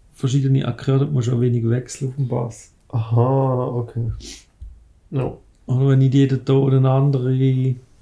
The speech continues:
Speaker 1: so ein paar Takte vielleicht der gleiche ist, dann musst du nicht so viel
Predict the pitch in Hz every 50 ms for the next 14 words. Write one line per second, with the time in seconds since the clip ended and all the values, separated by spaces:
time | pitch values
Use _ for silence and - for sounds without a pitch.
0 | _ _ _ - - _ _ _ _ _ _ _ - - _ _ _ _ _ -
1 | 165 147 - _ _ - 127 117 127 135 - - 143 139 139 139 - - - -
2 | - - - - 139 - - - - - 127 127 135 139 147 - 139 135 117 110
3 | - - - 147 139 131 123 131 120 113 127 - - - - 139 - 139 131 131
4 | 120 117